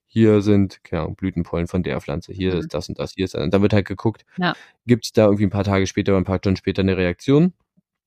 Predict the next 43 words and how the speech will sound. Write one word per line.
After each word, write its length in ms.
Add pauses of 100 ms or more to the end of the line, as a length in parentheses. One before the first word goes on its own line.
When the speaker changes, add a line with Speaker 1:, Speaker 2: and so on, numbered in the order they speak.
Speaker 1:
Und 120
so 100
konnte 220
man 140
eine, 320 (560)
eine 120
Allergie 540 (400)
auf 120
jeden 100
Fall 140
erstmal, 380
äh, 320
identifizieren. 800
Mit 80
einem 140
Bluttest 420
wird 100
es 120
dann 100
meistens, 560
äh, 340
nachgewiesen. 800
Das 120
ist 140
dann 80
der 100
zweite 300
Schritt, 340
Speaker 2:
Mhm. 160 (140)
Speaker 1:
wo 60
man 120
dann 120
guckt, 200
okay, 260
gibt's 320
dann 140
wirklich 200
diese 200
I 200
G 120 (140)
E-Antikörper 640
im 120
Blut? 360